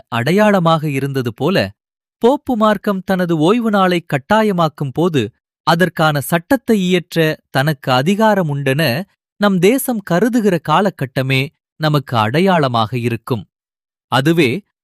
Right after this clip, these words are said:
மலைப்பாங்கான பகுதிகளிலுள்ள ஒதுக்குப்புறமான வீடுகளைத் தேடி பெரும் நகரங்களை விட்டு கிளம்புவதற்கான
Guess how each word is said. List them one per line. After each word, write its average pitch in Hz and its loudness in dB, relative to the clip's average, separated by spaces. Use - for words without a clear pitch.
மலைப்பாங்கான 226 2
பகுதிகளிலுள்ள 185 2
ஒதுக்குப்புறமான 190 0
வீடுகளைத் 160 0
தேடி 135 -2
பெரும் 269 2
நகரங்களை 226 0
விட்டு 202 -2
கிளம்புவதற்கான 175 0